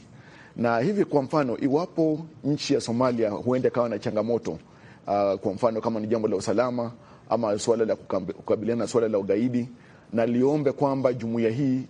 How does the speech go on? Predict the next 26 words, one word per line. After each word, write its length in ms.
ikuje 300
pamoja 440
kuweza 280
kusaidiana 640
nao 320
kutatua, 540
basi 320
itakuwa 680
ni 80
jukumu 400
la 200
jumuiya 360
nzima, 460
ah, 200
kupitia 480
urais 500
wa 140
jumuiya, 440
eh, 280
wa, 260
na 160
viongozi 480
hao 160
kuangalia 360
kwamba, 300
je, 300